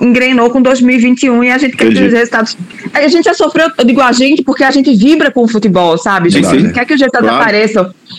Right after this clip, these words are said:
Speaker 1: Eu torci muito que o Santa saísse de uma Série C, porque é ruim pra gente ter um
Speaker 2: É
Speaker 1: programa
Speaker 2: terrível.
Speaker 1: falando de Série C,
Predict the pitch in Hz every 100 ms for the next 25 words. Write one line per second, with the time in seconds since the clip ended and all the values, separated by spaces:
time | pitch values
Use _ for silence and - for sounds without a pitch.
0 | - 233 277 277 294 262 311 381 294 294
1 | 254 247 226 226 240 226 226 208 214 233
2 | 247 - 247 - 294 254 269 349 370 233
3 | 180 196 208 208 165 147 _ _ 226 240
4 | 247 220 214 247 277 233 240 247 233 226
5 | 226 220 247 233 233